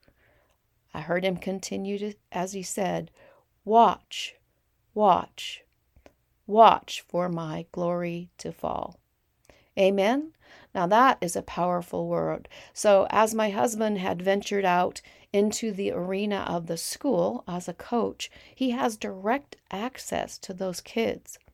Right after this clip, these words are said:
the community. That's the kind of thing you who think sometimes perhaps to yourself that, "Oh, it's the ministers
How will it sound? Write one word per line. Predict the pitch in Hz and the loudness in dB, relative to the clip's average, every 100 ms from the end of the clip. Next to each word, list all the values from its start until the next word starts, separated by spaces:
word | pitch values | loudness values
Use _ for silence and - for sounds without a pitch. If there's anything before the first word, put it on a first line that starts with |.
| _ _ _ _ _ | _ _ _ _ _
the | - | -12
community. | - 196 196 214 214 196 - - _ - - | -10 -6 -2 0 0 -4 -8 -12 _ -20 0
That's | 233 233 285 | 2 2 0
the | - | -4
kind | 269 233 | -2 -2
of | 214 | -2
thing | 208 190 180 | -4 -4 -4
you | 202 302 381 | -2 0 0
who | 277 | -2
think | 233 269 262 208 - - - | -2 0 0 -2 -8 -16 -6
sometimes | - 226 220 226 214 202 - | 0 0 -2 -4 -2 -4 -6
perhaps | 202 208 202 - | -4 -2 -2 -2
to | 202 | -6
yourself | 190 185 - 196 175 170 - - - | -4 -4 -2 0 0 -4 -14 -12 4
that, | 196 185 - | 6 6 4
"Oh, | 226 220 220 | 4 6 4
it's | - 208 - | 0 -4 -2
the | 214 | 0
ministers | 220 220 214 - 208 202 196 | 0 -2 -4 -6 -4 -4 -4